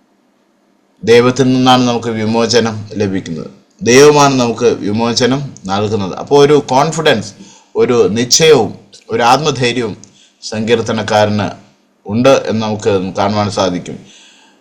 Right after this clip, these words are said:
കർത്താവിൽ വിശ്വസിച്ചിരിക്കുന്ന ഓരോ ദൈവമക്കൾക്കും അങ്ങനെ ഒരു കോൺഫിഡൻസ് ഉണ്ടായിരിക്കും. നമ്മൾ പ്രാർത്ഥിക്കുമ്പോൾ നമ്മുടെ പ്രാർത്ഥന ദൈവം കേട്ട് ഉത്തരമരുളുന്ന ഒരു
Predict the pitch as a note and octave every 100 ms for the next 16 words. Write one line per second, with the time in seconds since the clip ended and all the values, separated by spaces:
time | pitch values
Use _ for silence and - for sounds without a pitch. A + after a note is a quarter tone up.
0 | - - B2+ B2 B2 A2+ B2+ B2 B2 A#2+
1 | A#2+ B2+ B2+ C3 - A2+ C#3 C3+ B2+ B2+
2 | C3 A#2+ A#2+ A2 A2 F#2 - - A2 A#2+
3 | A#2+ A2+ A2 A2 A2+ B2 A#2+ G#2 - -
4 | _ _ _ _ - A2 B2 A#2+ A2 A#2
5 | C3 A2+ B2 C3 D3+ D3 D3+ D#3 G3+ -
6 | - _ G#2+ B2+ B2+ B2+ C3+ C3+ D3 C#3+
7 | C3+ C3+ B2+ B2+ B2+ C3+ - G#2+ G2+ C#3
8 | C#3 C3 C3 B2+ A#2